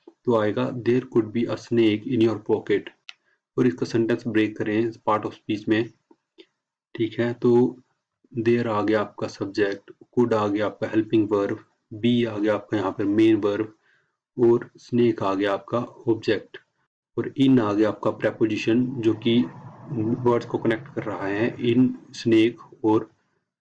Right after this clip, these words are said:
pocket को, और y-, your आ गया यहाँ पे आपका adjective, और pocket आ गया आपका preposition का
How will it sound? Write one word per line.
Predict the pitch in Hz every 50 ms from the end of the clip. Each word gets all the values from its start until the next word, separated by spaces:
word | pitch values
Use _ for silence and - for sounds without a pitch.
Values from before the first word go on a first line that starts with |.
| _ -
pocket | 117 - - - - 113 - - _ _ - -
को, | - 110 110 123 131 131 - _ _ _ _ _ _ _ _ _ _ _ 120
और | 117 113 104
y-, | 98 98 107 123 127 - 117 113
your | 123 135 131 123
आ | 113 101
गया | 98 104 110 113
यहाँ | 113 104 92 101 107
पे | 107 - 110
आपका | 104 101 101 - - - 117 127 135 131 - -
adjective, | 123 110 127 107 - - - 117 107 113 120 - - - _ - -
और | 127 120 117 113 - - - - _ _ -
pocket | 127 120 - - 127 117
आ | 113 107 104 107
गया | 104 107 110 107
आपका | 101 - - - 117 127 135 - - - - _ _ _ _ _ _ _ _
preposition | - 113 107 - 123 113 110 107 - - 110
का | 104 - 127 - - - - - -